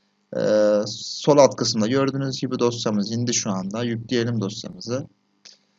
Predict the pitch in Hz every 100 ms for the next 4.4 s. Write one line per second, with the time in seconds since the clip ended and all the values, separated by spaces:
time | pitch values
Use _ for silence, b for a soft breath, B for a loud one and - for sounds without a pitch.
0 | B _ _ - 53 53 55 107 107 110
1 | - 110 104 101 - 104 101 104 98 98
2 | 98 98 98 - - 110 127 - - -
3 | 110 101 - 117 127 123 117 117 117 117
4 | 110 98 92 147